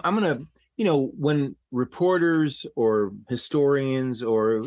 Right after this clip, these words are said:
pretty much anybody that's involved in racing get together, obviously they like to talk shop, they like to compare notes.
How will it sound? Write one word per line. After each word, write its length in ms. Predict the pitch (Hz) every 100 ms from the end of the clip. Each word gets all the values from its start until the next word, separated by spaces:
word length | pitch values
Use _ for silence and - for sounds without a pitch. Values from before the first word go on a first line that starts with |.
| -
pretty 160 | - 302
much 140 | 160
anybody 280 | 165 151 120
that's 160 | 104 -
involved 360 | 107 110 110
in 40 | 104
racing 440 | 110 113 - 120
get 180 | 202 220
together, 480 | 135 127 113 113 110 _ _ -
obviously 400 | 131 135 - 123
they 80 | 113
like 200 | 113 113
to 60 |
talk 240 | - 110 -
shop, 360 | - 156 143
they 80 | 127
like 180 | 120 113
to 80 | 123
compare 300 | 107 123 117
notes. 420 | 117 113 110